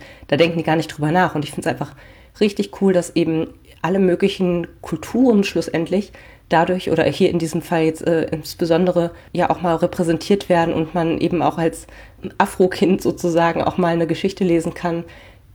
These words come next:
die einem aus dem Herzen spricht und aus, aus der Lebenssituation heraus auch total realistisch ist. Und das finde ich echt, echt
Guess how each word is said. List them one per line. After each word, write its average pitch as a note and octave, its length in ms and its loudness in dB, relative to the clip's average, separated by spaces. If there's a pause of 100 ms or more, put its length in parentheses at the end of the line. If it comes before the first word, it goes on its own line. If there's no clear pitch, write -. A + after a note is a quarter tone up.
(120)
die - 280 0
einem D#3+ 160 2
aus - 140 -2
dem C#3 80 -6
Herzen F#3 320 0
spricht - 320 -2
und D3+ 80 -2
aus, - 200 -4 (160)
aus D#3+ 140 -2
der D#3+ 100 2
Lebenssituation D3 1000 2
heraus D3 460 -2
auch - 180 -4
total - 360 -2
realistisch D3+ 520 0
ist. - 260 -8 (480)
Und - 40 -8
das - 140 -4
finde G3+ 140 4
ich - 60 0
echt, E3+ 220 0
echt - 180 -10